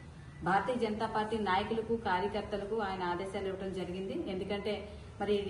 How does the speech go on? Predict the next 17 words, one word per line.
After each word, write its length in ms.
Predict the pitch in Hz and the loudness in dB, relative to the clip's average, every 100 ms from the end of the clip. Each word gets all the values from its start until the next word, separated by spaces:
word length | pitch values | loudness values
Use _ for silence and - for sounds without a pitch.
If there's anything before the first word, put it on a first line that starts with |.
| 185 | 0
ఈ 280 | 196 196 208 | 0 0 0
నిన్న 320 | 208 208 196 196 | 2 2 2 0
రెండు 160 | 190 | 2
రోజులుగా 320 | 208 208 214 220 | 2 2 0 0
మనం 220 | 202 196 202 | 0 -2 -4
చూస్తున్నాం, 400 | 190 202 202 196 | -4 -4 -4 -2
ఎడతెరిపిగా 500 | 175 202 - 196 196 | -4 -4 -4 -2 -2
కురుస్తున్నటువంటి 720 | 190 196 180 185 185 180 175 | -2 -6 -8 -6 -6 -4 -2
ఈ 80 | 180 | 0
వర్షాల 380 | 170 160 214 185 180 | 0 -2 -2 -2 0
కారణంగా 400 | 170 175 175 185 240 - - - - 202 | 0 2 2 0 -2 -8 -14 -14 -6 -2
ఈ 80 | |
తుఫాను 560 | 208 196 226 226 226 208 - 196 | 0 2 4 4 4 2 -2 -4
విపరీతంగా 680 | 202 226 233 220 214 214 196 - - - - | 4 6 6 2 2 2 2 -2 -10 -8 0
ఉధృతం 340 | 196 226 233 | 4 4 4
అవటం 360 | 220 196 196 208 196 | 4 4 2 0 0
వల్ల 360 | 190 233 - | 2 2 2